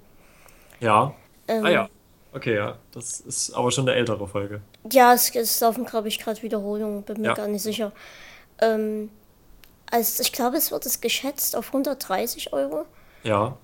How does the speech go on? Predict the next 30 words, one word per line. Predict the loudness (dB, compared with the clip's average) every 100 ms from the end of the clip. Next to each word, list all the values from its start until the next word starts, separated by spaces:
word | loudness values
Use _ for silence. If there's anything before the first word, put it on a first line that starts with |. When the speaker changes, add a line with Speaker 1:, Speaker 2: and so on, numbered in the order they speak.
| _ -4
Speaker 2:
Und | -2 -2 -4 -4 -4 -6 -6
der | -8
Kollege | -6 -4 -2 0 0
ganz | 0 -2 -2 -2
außen | -2 -2 -2 -4 -6
hat | -8 -6
es | -6
dann | -6
für | -6 -4
zweihundertdreißig, | -2 0 -2 -6 -8 -8 -8 -8 -12
glaub | -12 -8
ich, | -8
gekauft. | -8 -10 -8 -2
Speaker 1:
Genau. | 0 -2 -4 -20 -16
Und | 0
das | 2 2
ist | 2
grad | 4 4
die | 2
Spannung. | 4 4 2
Manchmal | -2 -2 4 6 8 6
Speaker 2:
Ja. | 4
Speaker 1:
schätzen | 0 -4 _
Experten | -6 2 2 2
tausend | 4 4 4 0
und | -2
wir | -2 -2
geben | -2 -4
nur | -6
fünfhundert. | -6 -6 -4 -2 -4